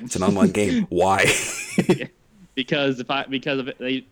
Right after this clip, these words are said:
Speaker 2: they would have probably kicked me out of the game. It would have
Speaker 1: No.
Speaker 2: kicked me out of the game, I think, 'cause they,
Speaker 1: True.
Speaker 2: eventually it just kicks people.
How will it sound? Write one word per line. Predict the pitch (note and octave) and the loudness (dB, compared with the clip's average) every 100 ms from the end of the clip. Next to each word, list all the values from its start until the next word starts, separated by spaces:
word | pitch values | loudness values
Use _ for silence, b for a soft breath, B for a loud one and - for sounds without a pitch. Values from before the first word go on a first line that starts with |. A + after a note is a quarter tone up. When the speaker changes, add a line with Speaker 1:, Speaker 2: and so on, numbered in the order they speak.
| _ | _
Speaker 2:
they | B2 | -8
would | A#2+ B2 | -6 -4
have | B2 | -4
probably | A#2+ | -4
kicked | - C3 A#2+ | -6 -10 -6
me | |
out | A2+ | -6
of | G2+ | -6
the | |
game. | F#2+ G#2+ G2+ G2 | -8 -8 -8 -12
It | - | -6
would | G#2 | -4
have | F2 | -4
Speaker 1:
No. | |
Speaker 2:
kicked | E2 | -6
me | G#2+ | -8
out | |
of | G2+ | -8
the | G2+ | -8
game, | A#2 G#2 | -8 -8
I | A2 | -10
think, | A2 G#2 - | -10 -10 -8
'cause | A2+ | -4
they, | |
Speaker 1:
True. | A2+ D2 A2 D3+ | -2 -2 -4 -4
Speaker 2:
eventually | C3+ E3 F3 C#3+ | -2 0 0 0
it | B2+ | -2
just | B2+ - | -6 -10
kicks | - A#2+ | -12 -12
people. | - A#2 A2 G#2+ | -10 -12 -10 -14